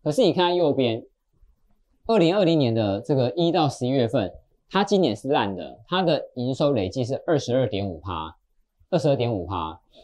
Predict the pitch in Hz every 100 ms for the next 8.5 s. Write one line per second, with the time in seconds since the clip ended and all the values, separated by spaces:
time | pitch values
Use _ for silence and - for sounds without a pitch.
0 | _ - 202 208 226 220 170 175 190 156
1 | 123 127 127 160 135 80 71 67 57 -
2 | 180 180 185 131 123 127 107 101 120 -
3 | 113 143 160 107 95 131 92 143 143 -
4 | 123 120 85 78 85 82 - 113 156 139
5 | - 113 107 92 - _ - _ _ _
6 | - 262 151 113 196 127 139 123 98 85
7 | 76 87 _ _ _ _ _ _ _ _
8 | 262 180 123 78 -